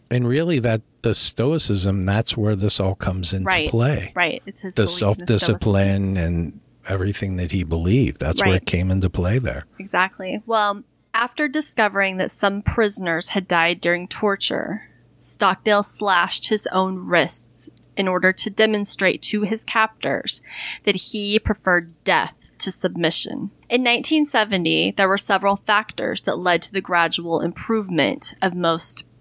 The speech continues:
Speaker 2: P O Ws.
Speaker 1: In late sixty-nine, a lot of things happened. One, at that camp, Stockdale's suicide attempt had an influence because
Speaker 2: Right.
Speaker 1: Stockdale, he did not look at them as hating him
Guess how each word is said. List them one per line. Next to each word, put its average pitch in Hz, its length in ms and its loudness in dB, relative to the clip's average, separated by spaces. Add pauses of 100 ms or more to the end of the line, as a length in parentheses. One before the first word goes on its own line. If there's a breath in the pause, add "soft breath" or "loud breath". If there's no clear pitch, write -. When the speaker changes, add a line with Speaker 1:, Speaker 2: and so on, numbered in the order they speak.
(160)
Speaker 2:
P 202 180 0
O 175 80 0
Ws. - 800 -2 (260)
Speaker 1:
In 135 240 2
late 156 240 -2
sixty-nine, 110 720 2
a 85 60 4
lot 90 260 4
of 90 120 0
things 90 320 0
happened. 80 500 -2
One, 139 400 0
at - 220 0
that 95 240 0
camp, 127 440 0 (480)
Stockdale's 113 640 0
suicide 73 640 0
attempt - 640 -10 (960)
had 78 480 0
an 90 160 2
influence 78 680 -2
because 87 260 -4
Speaker 2:
Right. 98 100 0
Speaker 1:
Stockdale, 143 840 0 (360 soft breath)
he 196 260 0
did 208 180 2
not 147 260 2
look 135 280 0
at 117 160 2
them 98 260 2
as 90 320 2
hating 101 580 2
him 87 480 2